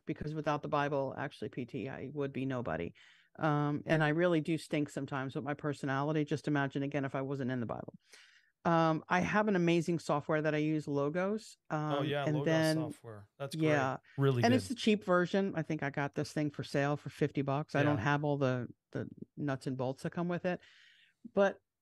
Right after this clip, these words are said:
Speaker 1: really what I do is when I pray, um, I just don't flippantly open the Bible.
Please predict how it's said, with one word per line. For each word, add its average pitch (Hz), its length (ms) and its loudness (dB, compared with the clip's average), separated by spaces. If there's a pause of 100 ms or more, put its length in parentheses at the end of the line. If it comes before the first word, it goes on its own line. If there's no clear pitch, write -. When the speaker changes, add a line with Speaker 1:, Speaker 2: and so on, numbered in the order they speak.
Speaker 1:
really 254 420 4
what 196 180 4
I 185 140 4
do 180 300 4
is 185 120 -2
when 180 140 0
I 175 100 2
pray, 175 640 -2 (240)
um, 160 720 -4 (460)
I 180 120 6
just 185 220 0
don't 170 180 0
flippantly 180 680 0
open 151 340 2
the 202 60 0
Bible. 226 440 0